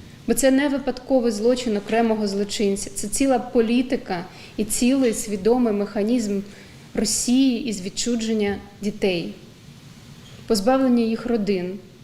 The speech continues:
імен, пам'яті, мови, коріння. Юристи ще скажуть тут докладніше про те, чому це є геноцид. Я ж хочу сказати, як людина, як мати двох дітей. Виховуючи дітей, ми всі хочемо для них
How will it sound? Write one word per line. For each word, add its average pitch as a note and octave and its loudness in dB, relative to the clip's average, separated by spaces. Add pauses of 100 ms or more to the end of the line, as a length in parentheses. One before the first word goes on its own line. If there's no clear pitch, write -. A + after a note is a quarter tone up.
(380)
імен, G3 2 (200)
пам'яті, G#3 2
мови, G3+ 2
коріння. G3 -2 (1080)
Юристи C4 2
ще A#3 2
скажуть A#3 0
тут G#3 -4
докладніше G#3 0
про G3+ -4
те, G#3+ 0
чому A#3 2
це A3 -2
є A3 0
геноцид. G#3+ -2 (520)
Я B3 2
ж C4+ -6
хочу C4 -2
сказати, A3+ -2
як G3+ 0
людина, A#3 2
як G3 -2
мати A#3 -2
двох G#3 -2
дітей. G#3 -4 (1700)
Виховуючи C4+ 2
дітей, D#4+ 2
ми A3 4
всі C4+ -2
хочемо C4 0
для G#3 0
них A#3+ 0